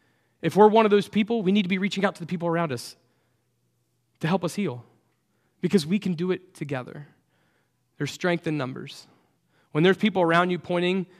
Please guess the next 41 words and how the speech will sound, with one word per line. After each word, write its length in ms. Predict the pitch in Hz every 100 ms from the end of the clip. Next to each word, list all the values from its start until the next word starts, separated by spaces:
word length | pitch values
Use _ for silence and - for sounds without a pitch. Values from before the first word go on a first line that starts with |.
| _
"Hey, 320 | - 196 147 123
you 120 | 170
know, 160 | 185 185
I 120 | 143
know 140 | 156
you're 140 | 165 160
going 300 | 156 160 151
through 180 | 165
some 140 | 143 139
stuff. 460 | - 135 117 - _ _ _
I 100 | 139
know 100 | 151
you've 220 | 160 147
gone 220 | 156 143
through 160 | 139 135
some 140 | 147
stuff. 360 | - - 123 113 _ _ _ _ _ _ _ _
I 100 | 151
can 120 | 165
bring 200 | 147 151
you 100 | 143
a 40 | 127
meal. 400 | 147 160 156 143 - _ _ _ _ _ _ _
Hey, 260 | 180 175
have 240 | 139 151 160
you, 160 | 208 -
have 160 | 160
you 80 | 196
prayed 280 | - 180 185
today? 360 | 202 202 208 175 _ _ _ _ _ _ _ _ _ _
Hey, 280 | 190 156 - -
how, 140 | 175 156
when 140 | 185
was 100 | 185
the 40 |
last 140 | 185 -
time 120 | 180
you 60 | 170
read 140 | 160
your 80 | 160
Bible? 380 | 156 147 139